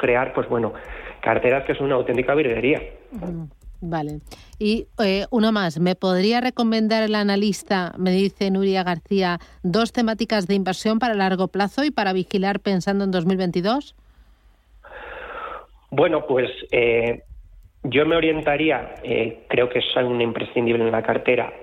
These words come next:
Speaker 1: eh, temática relacionada con la tecnología, ¿vale? Además, aprovechando un poquito estas,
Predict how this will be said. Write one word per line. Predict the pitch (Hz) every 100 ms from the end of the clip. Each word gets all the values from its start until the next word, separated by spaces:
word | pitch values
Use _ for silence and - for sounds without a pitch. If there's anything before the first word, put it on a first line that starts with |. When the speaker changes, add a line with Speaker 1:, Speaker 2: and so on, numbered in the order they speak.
| -
Speaker 1:
eh, | 120 117 113 - - - 117 120 - -
temática | 120 120 - - 117 117
relacionada | 117 113 120 113 113
con | 117
la | 113
tecnología, | 120 113 113 - 123 131 - - - -
¿vale? | 117 113 123
Además, | 143 - 117 117 117
aprovechando | 120 120 117 123 120
un | 120
poquito | 120 123 117
estas, | 117 123